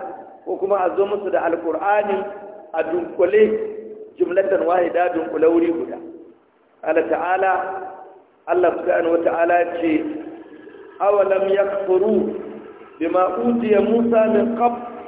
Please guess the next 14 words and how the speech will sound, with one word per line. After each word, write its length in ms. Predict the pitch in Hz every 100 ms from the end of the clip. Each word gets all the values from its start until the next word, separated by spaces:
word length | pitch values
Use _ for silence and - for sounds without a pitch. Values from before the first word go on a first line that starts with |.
| - - - - -
Allah 240 | 208 214 214
ce, 100 | 202
"A'a, 240 | 185 185 220 - - - - - - -
in 200 | 208 214
awalam 460 | 233 247 220 220 220
yakfuru 560 | 233 226 - 214 208
an-nas?" 340 | 196 208 220 226 - - - - - - - - - - - 185
Alam 220 | 208 220 240
mutane 400 | 233 254 220 233 233
ba 80 | 240
su 120 | 240
kafirce 600 | 220 220 220 185 - 185 180
ba, 120 | 185 - - - - - - - _ _ _ -
bima 240 | 175 196